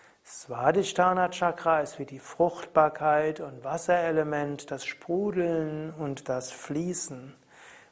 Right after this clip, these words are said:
Manipura ist das Feuer, das Durchsetzen, das Verändern, das Transformieren.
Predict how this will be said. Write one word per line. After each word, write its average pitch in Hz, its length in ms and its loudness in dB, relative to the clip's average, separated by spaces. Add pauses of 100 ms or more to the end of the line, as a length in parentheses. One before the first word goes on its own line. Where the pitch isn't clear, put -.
(120)
Manipura 185 920 6
ist 139 200 -6
das - 200 -16
Feuer, 151 760 -2
das 131 260 -10
Durchsetzen, 147 760 2
das 139 200 -6
Verändern, 196 680 2
das 170 200 -4
Transformieren. 160 1080 -2